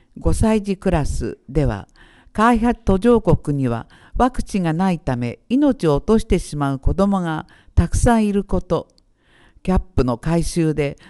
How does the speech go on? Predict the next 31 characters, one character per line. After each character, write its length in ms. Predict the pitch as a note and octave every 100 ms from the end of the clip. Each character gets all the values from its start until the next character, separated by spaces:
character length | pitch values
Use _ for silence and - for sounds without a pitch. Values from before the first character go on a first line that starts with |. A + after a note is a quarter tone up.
| - -
ワ 180 | G3+
ク 120 | G#3 -
チ 160 | A3+
ン 80 | A3
支 200 | - A3
援 180 | F#3 D3
が 140 | B2
で 140 | B2 D#3
き 140 | A#3
る 120 | G#3+
こ 140 | F#3+ C#3+
と 200 | G3+ F#3+
を 60 |
学 240 | C3+ B2+ C3
び 120 | B2+
ま 160 | A#2+ A#2
し 180 | -
た。 140 | - - _ _ _ _ _ _ - - -
集 220 | E3+ -
め 140 | B3 A3+
た 140 | D3+
キ 120 | -
ャ 40 | E3+
ッ 40 |
プ 240 | - - C3+
は 220 | B2+ - - - _
園 240 | - B3+ B3
児 140 | F3
た 160 | - C#3
ち 180 | -
が 220 | B2+ B2